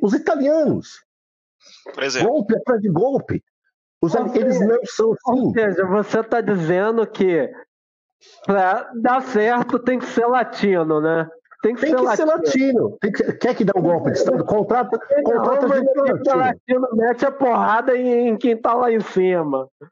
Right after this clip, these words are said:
Speaker 1: Sabe, porque se-, Hitler foi muito esperto, e Hit-, e aqui a gente fala dessa psicologia dele, quando ele faz os generais jurarem lealdade à figura do Führer, à figura dele.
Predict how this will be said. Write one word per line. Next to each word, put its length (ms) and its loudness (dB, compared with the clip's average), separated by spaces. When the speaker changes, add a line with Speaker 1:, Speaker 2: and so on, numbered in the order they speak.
Speaker 1:
Sabe, 320 0
porque 500 -2
se-, 340 -4
Hitler 340 0
foi 180 0
muito 300 0
esperto, 560 -2
e 80 2
Hit-, 240 0
e 120 2
aqui 260 0
a 40 0
gente 220 -2
fala 220 -2
dessa 220 -2
psicologia 680 0
dele, 400 0
quando 180 0
ele 120 2
faz 380 -2
os 100 0
generais 680 0
jurarem 600 2
lealdade 720 0
à 100 -2
figura 440 0
do 240 0
Führer, 560 -2
à 40 -2
figura 340 0
dele. 520 0